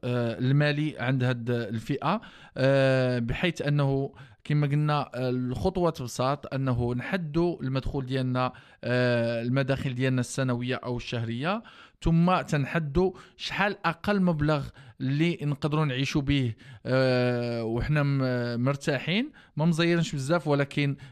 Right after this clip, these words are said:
ما غادينش في الكماليات. آه، ثم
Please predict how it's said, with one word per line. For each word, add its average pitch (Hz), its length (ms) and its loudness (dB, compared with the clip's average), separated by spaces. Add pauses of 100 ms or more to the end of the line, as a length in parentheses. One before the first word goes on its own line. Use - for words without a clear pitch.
ما 143 120 2
غادينش 175 340 0
في - 80 -2
الكماليات. 147 800 2 (420)
آه، 139 480 4
ثم 190 520 2